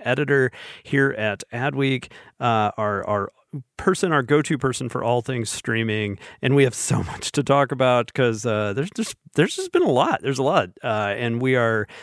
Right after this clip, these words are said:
blessed to have you here, Kelsey. Welcome back to the show.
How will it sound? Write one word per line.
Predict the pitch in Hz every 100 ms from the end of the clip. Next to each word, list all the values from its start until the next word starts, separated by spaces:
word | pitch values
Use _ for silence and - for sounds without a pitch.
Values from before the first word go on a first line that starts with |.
| -
blessed | 123 127 135 143 - - 143
to | - 110
have | 110 95
you | 98
here, | 113 110
Kelsey. | 117 107 131
Welcome | 110 139 -
back | 165 -
to | 196
the |
show. | 170 - 185